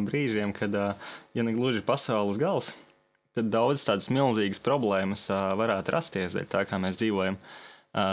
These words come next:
to visvieglāk var nosaukt par, ā, zemes dzīvības atbalsta sistēmām, kuras mēs varam, mm, apdraudēt un, un sagraut.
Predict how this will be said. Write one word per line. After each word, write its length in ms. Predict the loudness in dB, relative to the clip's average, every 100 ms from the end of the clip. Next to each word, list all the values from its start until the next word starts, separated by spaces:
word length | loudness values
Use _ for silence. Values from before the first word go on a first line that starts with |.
| -2 0
to 140 | 0
visvieglāk 480 | 2 0 2 2 2
var 80 | 2
nosaukt 400 | 2 2 -2 0
par, 160 | -4 -4 -18 -20 -20 -20 -20 -20 -12
ā, 160 | -4 -2 -2 -2
zemes 400 | 2 2 2 0
dzīvības 560 | -2 0 0 -2 0
atbalsta 460 | 0 2 0 0 -2
sistēmām, 580 | -2 -2 -2 0 0 -2 -6 -18 -20 -20 -4
kuras 240 | -2 0 0
mēs 240 | 0 2
varam, 320 | 2 4 2 -2 -8 -20 -6
mm, 160 | -4 0 0
apdraudēt 600 | 2 2 4 2 0 -2
un, 80 | -4
un 20 | 0
sagraut. 480 | 0 2 2 0